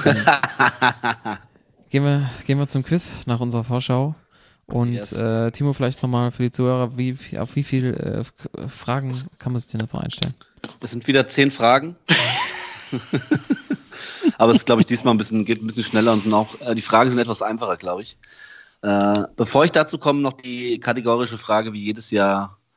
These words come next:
Speaker 2: steigt der H S V auf?
Speaker 1: Ja.
Speaker 2: Ja.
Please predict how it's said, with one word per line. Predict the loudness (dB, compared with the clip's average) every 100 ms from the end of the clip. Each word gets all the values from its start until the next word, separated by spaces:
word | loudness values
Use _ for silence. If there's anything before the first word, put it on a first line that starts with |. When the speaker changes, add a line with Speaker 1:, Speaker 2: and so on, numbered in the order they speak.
| _ _ _ -10
Speaker 2:
steigt | -2 0 2
der | 2 2
H |
S | -2
V | -4 -6 -6
auf? | -8 -10 -18 -20 -20 -20 _ _ _ _ _ _ _ _ _ _ _ -18 -14 -4
Speaker 1:
Ja. | -4 -4 _ _ -20 _ _ _ _ _ _ _ _ _ _ -20 _ _ -10
Speaker 2:
Ja. | -4 -2 -4